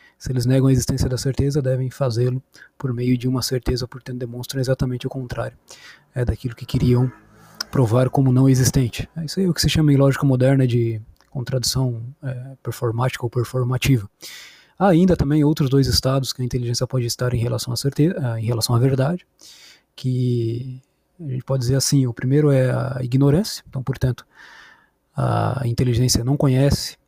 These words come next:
ideias suficientes pra, é, pra fazer um juízo, ou sequer conhece as ideias de, de um juízo qualquer, então, portanto, ela se coloca aí no estado de ignorância. A respeito do estado de ignorância, ele pode ser total ou pode ser parcial.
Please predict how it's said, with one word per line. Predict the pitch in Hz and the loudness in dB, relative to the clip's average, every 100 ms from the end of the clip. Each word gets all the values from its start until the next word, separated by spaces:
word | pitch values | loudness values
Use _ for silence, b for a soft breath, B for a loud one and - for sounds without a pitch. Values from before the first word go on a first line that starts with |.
| _ | _
ideias | 135 120 127 120 | -6 -2 -2 -4
suficientes | 120 - 127 131 | -4 -2 -2 -2
pra, | - - 131 - _ B B B B B - - _ _ _ | -4 -2 -2 -4 _ B B B B B -20 -20 _ _ _
é, | 143 117 110 113 123 | -6 -4 -2 -4 -6
pra | - | -6
fazer | 120 117 120 | -4 0 0
um | 120 | 2
juízo, | 117 127 180 117 - - - 147 - _ _ | 4 6 4 2 -6 -8 -14 -14 -14 _ _
ou | 131 | -10
sequer | 131 - 131 | -8 0 0
conhece | 127 131 131 127 | 2 0 0 0
as | 123 | -2
ideias | 113 127 131 123 | -2 0 0 0
de, | 113 120 | -2 -4
de | 117 | -2
um | 120 | -2
juízo | 117 120 117 | -2 -4 -2
qualquer, | 143 131 147 165 | -2 0 -2 -2
então, | 123 | -6
portanto, | - - 120 | -8 -8 -4
ela | 120 | -6
se | 123 | -4
coloca | 120 120 123 | -2 -2 -2
aí | |
no | 120 | -4
estado | 117 117 113 | -4 -4 -4
de | 113 110 117 B B B B - | -4 -6 -8 B B B B -10
ignorância. | 120 127 127 156 - | 0 2 4 2 0
A | |
respeito | 113 - 127 | -4 -2 -4
do | 127 | -2
estado | - 127 | 0 0
de | 120 | 2
ignorância, | 127 123 131 127 - - B B _ | 2 2 2 0 -4 -8 B B _
ele | 143 | -8
pode | 135 127 | -2 0
ser | 131 | 0
total | 127 - 135 | -2 0 0
ou | 131 | 0
pode | 127 120 | -2 -2
ser | 131 123 | -2 -2
parcial. | - - - 143 175 | -2 -4 -2 0 -2